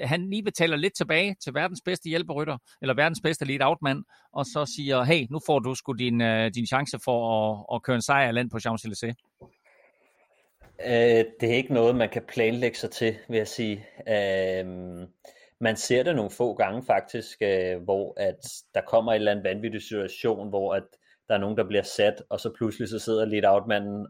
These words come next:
Speaker 2: og, og, øh, sprinterkaptajnen og, og kigger hinanden i øjnene, og, og så bliver der nogle gange lavet sådan en hurtig beslutning. Faktisk,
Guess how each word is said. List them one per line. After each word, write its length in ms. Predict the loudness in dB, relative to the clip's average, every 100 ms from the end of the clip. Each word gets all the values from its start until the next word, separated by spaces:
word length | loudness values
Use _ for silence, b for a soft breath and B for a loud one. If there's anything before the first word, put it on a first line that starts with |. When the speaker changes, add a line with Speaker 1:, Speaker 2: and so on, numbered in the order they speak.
| -2
Speaker 2:
og, 260 | -2 0
og, 360 | 0 2 2 -2
øh, 120 | -4
sprinterkaptajnen 1000 | -4 0 2 2 0 2 0 0 -6 -10
og, 180 | -6 -6
og 100 | -6
kigger 240 | -10 -2 0
hinanden 320 | 0 0 2
i 20 |
øjnene, 420 | 2 2 0 -4 -6 b b b _
og, 180 | -6 -6
og 80 |
så 140 | -4 0
bliver 160 | 4
der 80 | 4
nogle 220 | 4 4
gange 160 | 2 2
lavet 220 | 2 2
sådan 260 | 2 -4 -4
en 60 |
hurtig 260 | -2 -2 -2
beslutning. 500 | -10 -10 -10 -8 -12 b b b 0
Faktisk, 340 | 0 0 -6